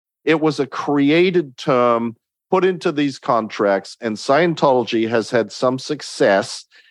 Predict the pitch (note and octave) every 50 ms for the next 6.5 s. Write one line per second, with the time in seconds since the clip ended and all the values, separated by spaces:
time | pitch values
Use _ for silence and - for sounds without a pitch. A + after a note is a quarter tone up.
0 | _ _ - D3+ C3+ C3+ C3 C3 - - C#3 C3 C3 A#2 - - - F3 G#3 A3
1 | F#3+ - - G#2+ F#2+ F#2+ F#2+ F#2+ G#2+ A2+ A#2 B2 B2+ - - F3 G#3+ A#3 G3 -
2 | - G2+ D#2+ C#2+ - - - - - _ _ _ _ _ _ _ - E3+ E3+ E3+
3 | E3+ E3+ E3+ E3+ D3+ C#3+ _ _ _ _ _ _ _ - G3 A#3 C4 C4+ B3+ A#3+
4 | D#3 B2+ B2 B2+ C#3+ E3 F3 F3+ - _ _ _ _ _ _ E3+ E3 F3 E3+ E3+
5 | E3+ E3+ E3+ E3+ E3+ D#3+ - _ _ _ - D#3 D#3 - - G3 G3+ F#3+ E3 D#3+
6 | - - - - C#3+ C#3+ C#3 C3+ B2+